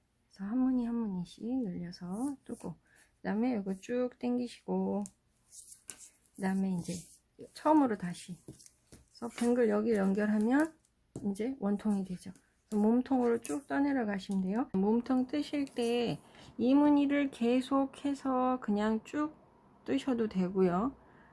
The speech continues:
그리고 저는 여기다 이제 무늬 뜨기를 할 건데 지금 코, 코를 만든 지, 겨드랑이 쪽에 코 만든 지 얼마 안 돼서 한 바퀴를 일단 돌고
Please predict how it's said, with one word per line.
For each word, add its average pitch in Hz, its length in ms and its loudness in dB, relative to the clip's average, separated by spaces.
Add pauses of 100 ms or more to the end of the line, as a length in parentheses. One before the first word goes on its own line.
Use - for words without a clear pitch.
그리고 220 380 2
저는 247 420 4
여기다 202 320 0
이제 190 180 0
무늬 220 380 2
뜨기를 202 300 -2
할 262 180 -4
건데 208 480 0 (280)
지금 202 320 0
코, - 180 -2 (220)
코를 302 360 2
만든 214 420 4
지, 202 140 -4
겨드랑이 190 540 0
쪽에 180 300 -2
코 - 180 -4
만든 208 420 0
지 185 80 -2
얼마 170 300 -2
안 170 200 -4
돼서 208 480 0 (440)
한 311 240 4
바퀴를 277 440 2
일단 196 320 0
돌고 208 480 6